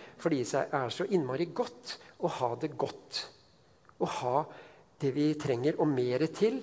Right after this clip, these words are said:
og det er en trøst i å kunne pusse opp litt. Ikke selve oppussingen ofte, men det å liksom få det finere, eller å kjøpe en ny bil, eller alle de tingene, som har en veldig tendens til å ta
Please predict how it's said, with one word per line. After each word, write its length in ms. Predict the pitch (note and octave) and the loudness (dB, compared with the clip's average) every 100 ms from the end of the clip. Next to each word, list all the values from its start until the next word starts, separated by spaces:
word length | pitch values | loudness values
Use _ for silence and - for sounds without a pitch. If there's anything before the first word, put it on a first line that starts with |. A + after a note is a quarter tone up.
| - - - - - - D3+ | -8 -18 -18 -20 -20 -6 0
og 60 | |
det 100 | F#3 | 0
er 300 | C#3 C3 D#3+ | 0 2 2
en 100 | G3+ - | 0 -4
trøst 760 | - G3 A#3 C#4 - - - - - - - - | -4 0 0 0 -4 -8 -12 -18 -18 -20 -12 -4
i 140 | D#3 F#3 | 0 2
å 140 | E3+ | 2
kunne 380 | - E3 D3 D#3 D#3+ - - - - | 2 2 6 4 4 -2 -18 -20 -4
pusse 240 | - - | -2 0
opp 160 | B2 - | -2 0
litt. 240 | C3+ - - - - - - A3+ F3+ | -2 -2 -12 -16 -20 -20 -8 -2 -2
Ikke 160 | - | 0
selve 240 | - C#3 D3+ | 4 6 6
oppussingen 400 | - C#3 D3 D3 | 4 -2 2 4
ofte, 320 | C#3 - G#3+ | 4 6 6
men 160 | F3+ C#3+ | 6 4
det 140 | C3+ | 4
å 60 | C#3 | 2
liksom 180 | C3 C3+ | 0 -4
få 400 | - - B2+ B2 | -4 2 2 2
det 80 | C3+ | -2
finere, 400 | - D3+ C3+ F3 C4 - - - - - | 0 2 6 6 4 -4 -18 -20 0 8
eller 400 | D3+ B2+ C3+ C#3+ | 8 8 6 6
å 20 | |
kjøpe 320 | D3 C3 C3+ | 6 4 4
en 80 | B2+ | 4
ny 60 | B2 | 4
bil, 240 | D#3+ G3+ - | 4 2 8
eller 640 | D3+ C3+ B2+ B2+ D3+ D3+ - - | 8 8 2 4 4 4 4 6
alle 240 | D3+ B2+ C3+ | 8 6 0
de 100 | C#3 | -2
tingene, 340 | C#3+ B2 C3 A#3+ D4 - - - | -2 0 2 2 0 -8 -18 -14
som 160 | D4 F#4 - | -12 -10 0
har 220 | F3 F#3+ | 6 8
en 100 | B3 G#3+ | 6 2
veldig 380 | D4 G#3+ D3 C#3 | -2 -2 -2 2
tendens 460 | F#3 F3 C3+ B2+ - | 4 6 4 4 -2
til 220 | D#3+ E3+ | 2 2
å 40 | E3+ - - - - | 0 -6 -16 -14 -6
ta 240 | - D3 | 2 4